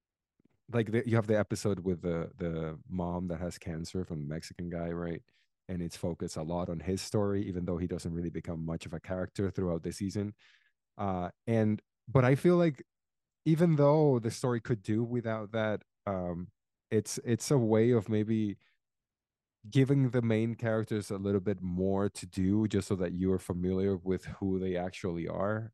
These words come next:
'Cause in that scene, um, where, uh, Dougie is trying to make the mom cry so that she's crying <laughs> on the screen, uh, so that, you know, it's, it's a more compelling show. Uh, and then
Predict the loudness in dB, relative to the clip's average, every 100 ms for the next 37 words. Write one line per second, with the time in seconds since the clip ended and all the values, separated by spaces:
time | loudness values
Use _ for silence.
0 | _ -4 -4 -4 -6 -4 0 -2 -2 -2
1 | -2 0 -2 -4 -8 _ _ _ _ _
2 | _ -6 -4 -6 -10 _ _ _ _ _
3 | _ _ _ _ -6 -2 0 0 -2 -2
4 | -2 -4 -6 -2 0 2 2 0 0 -2
5 | 0 -2 -4 -2 -2 -4 -8 _ -6 -6
6 | -6 -6 -4 -4 -6 -10 -4 -2 -2 -4
7 | -8 -8 -6 -6 -6 -8 -8 -10 -6 -4
8 | -4 -4 -6 -8 _ _ _ _ -6 -4
9 | -6 -10 -4 0 0 0 -4 -6 -6 -2
10 | 0 0 -2 -4 0 2 2 2 2 2
11 | 4 0 -2 -4 -4 -4 -2 0 0 0
12 | -2 -2 -2 -2 -4 -2 2 2 0 -4
13 | -16 _ _ _ -6 -4 -4 -6 -10 _
14 | _ 0 4 6 6 6 4